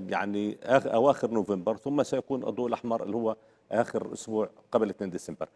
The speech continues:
هل هذا ال-، ال-، الفترة ست-، سيصبح هناك الضغط الأمريكي إجباري على الاحتلال، خاصة نتحدث خسارات اقتصادية كبيرة، انهيارات اقتصادية كبيرة، ملف المختطفين يؤثر بشكل كبير جدًا على نتنياهو اللي،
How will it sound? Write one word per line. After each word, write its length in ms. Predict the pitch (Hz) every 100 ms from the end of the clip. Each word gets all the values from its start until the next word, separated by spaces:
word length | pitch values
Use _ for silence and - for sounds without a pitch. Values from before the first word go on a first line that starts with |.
| _ _ _
هل 220 | 151 160
هذا 280 | 151 170 135
ال-، 180 | 117 104
ال-، 240 | 110 101
الفترة 440 | 101 143 - 131
ست-، 300 | 104 107 98
سيصبح 560 | 101 117 127 - 127 -
هناك 280 | 117 110 -
الضغط 420 | 101 87 139 143
الأمريكي 680 | 143 117 113 117 127 117 98 - _ _
إجباري 360 | 101 92 123 117
على 160 | 110 104
الاحتلال، 420 | - 104 123 - -
خاصة 200 | - 98
نتحدث 380 | 92 - 98 - _ - _
خسارات 460 | - 117 110 110
اقتصادية 440 | 98 - - 101 110
كبيرة، 320 | 107 107 113
انهيارات 320 | 98 98 98
اقتصادية 420 | - - 101 95
كبيرة، 360 | 95 98 117 113 - - _ _ -
ملف 360 | 107 139 -
المختطفين 760 | 123 113 - 110 104 - 131 101
يؤثر 420 | 101 120 - 110
بشكل 420 | 95 98 117 107
كبير 240 | - 92 101
جدًا 360 | - 107 98
على 160 | 92 95
نتنياهو 440 | 95 104 110 95
اللي، 260 | 95 92